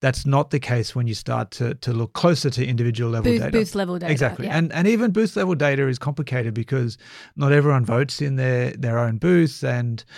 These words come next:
Speaker 1: uh, and also I think the, you know, the census is a, is a couple of years old now and, and people move and, and kind of area characteristics change through time.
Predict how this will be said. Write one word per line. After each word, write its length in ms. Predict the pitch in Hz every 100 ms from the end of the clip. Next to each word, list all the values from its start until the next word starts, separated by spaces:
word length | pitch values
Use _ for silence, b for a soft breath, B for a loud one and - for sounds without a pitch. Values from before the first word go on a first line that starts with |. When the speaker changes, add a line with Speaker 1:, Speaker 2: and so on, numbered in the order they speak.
| B -
Speaker 1:
uh, 420 | - 131 117 113 117
and 180 | 127 127
also 720 | 135 131 - 139 139 135 127 -
I 80 | 123
think 380 | - 131 113
the, 380 | - 123 139 - B B B B
you 80 | 220
know, 60 |
the 80 | 170
census 420 | 131 151 135 135
is 200 | 143 131 120
a, 300 | 123 120 -
is 160 | 131
a 40 | 117
couple 260 | - 127
of 60 | 127
years 220 | 127 131
old 240 | 127 123 123
now 440 | 120 120 120 120
and, 240 | 110 107 113
and 120 | 202
people 280 | 139 135 131
move 500 | 120 117 117 113 104
and, 320 | 110 107 110
and 180 | - 127
kind 120 | 127
of 80 | 127
area 300 | 127 127 123
characteristics 600 | 123 113 104 110 - 110
change 260 | - 117 -
through 100 | 120
time. 360 | - 127 127